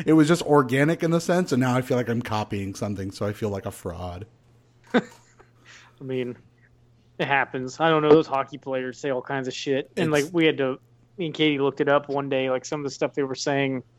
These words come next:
Speaker 2: and, like, <laughs> what it meant, 'cause that, they use a lot of slang in that show that I don't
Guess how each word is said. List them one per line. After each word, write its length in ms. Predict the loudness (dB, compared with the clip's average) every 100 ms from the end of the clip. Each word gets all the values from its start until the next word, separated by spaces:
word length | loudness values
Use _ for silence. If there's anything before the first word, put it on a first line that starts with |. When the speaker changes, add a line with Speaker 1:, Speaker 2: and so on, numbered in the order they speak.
| -20 _ _ _
Speaker 2:
and, 100 | 0
like, 220 | 2 2 4
<laughs> 0 |
what 180 | 4 4
it 40 |
meant, 400 | 2 2 4 4 4
'cause 180 | -2
that, 160 | -2 -4 -6 -20 _ _
they 80 | 2
use 180 | 4 4
a 60 |
lot 220 | 0 0
of 60 | -2
slang 500 | -4 -4 -2 0 -2
in 60 | -4
that 180 | -4 -6
show 300 | -2 2 2
that 140 | 2
I 60 | 0
don't 360 | 0 -2 -2